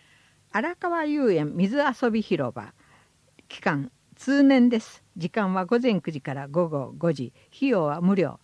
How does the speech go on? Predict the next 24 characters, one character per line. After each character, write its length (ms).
な 200
お、 120
入 240
園 220
料 160
は 140
別 200
途 120
か 120
か 140
り 140
ま 120
す。 220
お 60
問 220
い 80
合 40
わ 80
せ 120
は 180
荒 200
川 300
遊 320
園。 240